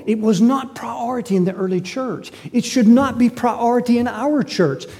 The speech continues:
The priority is God's name in everything. And we need to verbalize that. God doesn't like to be assumed. Well, you know that, you know,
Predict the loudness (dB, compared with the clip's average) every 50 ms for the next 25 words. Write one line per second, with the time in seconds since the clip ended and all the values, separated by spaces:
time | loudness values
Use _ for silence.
0 | -10 -2 0 0 2 2 2 2 2 2 0 0 2 2 2 2 2 0 0 2
1 | 0 0 0 -2 -8 -12 -10 -8 -4 -2 -2 0 2 4 4 4 4 4 4 2
2 | 2 2 2 0 -2 -4 -6 -12 -18 -20 -20 _ _ _ _ _ _ _ _ _
3 | _ _ _ _ _ _ 6 6 6 6 8 8 6 6 8 8 8 8 8 6
4 | 4 -2 -4 -4 -6 -14 -18 -20 -20 -20 -20 _ _ _ _ _ _ _ _ _
5 | _ _ _ _ _ _ _ _ _ -10 -6 -2 2 2 4 4 4 2 2 2
6 | 4 4 4 4 4 4 2 2 0 -4 -8 -8 -10 -10 -10 -12 -16 -20 -18 -10
7 | -4 2 4 4 6 6 6 6 4 4 2 2 2 2 2 2 2 2 2 0
8 | 0 -2 -2 -2 -2 -2 -4 -6 -8 -12 -16 -20 -20 _ _ _ _ _ _ 0
9 | 2 4 6 6 8 8 8 8 8 8 6 4 2 0 -2 -2 -4 -6 -6 -4
10 | -6 -6 -6 -8 -8 -10 -12